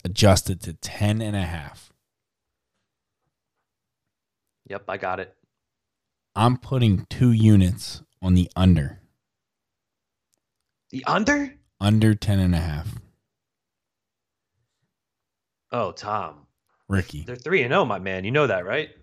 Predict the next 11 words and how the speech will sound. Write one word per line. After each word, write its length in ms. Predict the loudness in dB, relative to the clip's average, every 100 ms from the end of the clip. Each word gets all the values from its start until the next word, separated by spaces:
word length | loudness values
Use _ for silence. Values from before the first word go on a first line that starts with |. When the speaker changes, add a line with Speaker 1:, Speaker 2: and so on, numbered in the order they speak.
| -4
Speaker 1:
Yep, 180 | -4 -4 _ _ _ _
I 80 | -8
sure 240 | -6 -4 -2
do. 260 | -2 -2 -6 _ _ _ _ _ -2
Under 360 | 2 4 4 2
ten 220 | 2 0
and 160 | 0
a 40 | -2
half. 260 | -4 -10 -14 _ _ _ _ _
Here's 320 | 2 4 4
why. 320 | 0 -4 -6